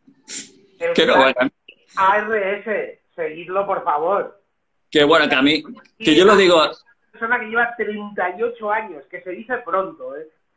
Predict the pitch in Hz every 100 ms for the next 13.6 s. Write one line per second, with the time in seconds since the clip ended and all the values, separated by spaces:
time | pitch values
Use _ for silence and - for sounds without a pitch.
0 | _ - 190 196 220 233 - 208 208 -
1 | _ _ 233 247 269 254 285 311 _ _
2 | _ _ _ _ - 220 156 139 156 185
3 | - - _ - - 254 226 269 294 294
4 | - - _ _ _ _ 240 240 - -
5 | 247 254 - - 208 202 226 247 196 185
6 | 196 - 220 160 170 208 - 170 165 170
7 | 165 180 220 202 147 185 143 123 _ _
8 | _ _ 156 165 156 202 202 185 143 139
9 | 190 190 160 143 147 156 160 175 160 160
10 | 190 196 175 143 147 175 175 196 170 170
11 | 160 151 139 156 160 156 147 143 139 135
12 | 139 139 135 131 - - 196 185 180 208
13 | 196 165 - 156 143 127